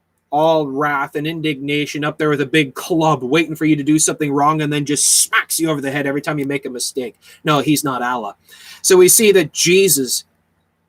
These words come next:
the God of Scripture, is merciful.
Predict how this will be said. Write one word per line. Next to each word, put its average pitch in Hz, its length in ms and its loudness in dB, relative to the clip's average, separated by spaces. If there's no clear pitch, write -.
the 127 100 -6
God 196 380 6
of 165 80 -2
Scripture, - 580 -4
is 147 220 -4
merciful. 120 720 -12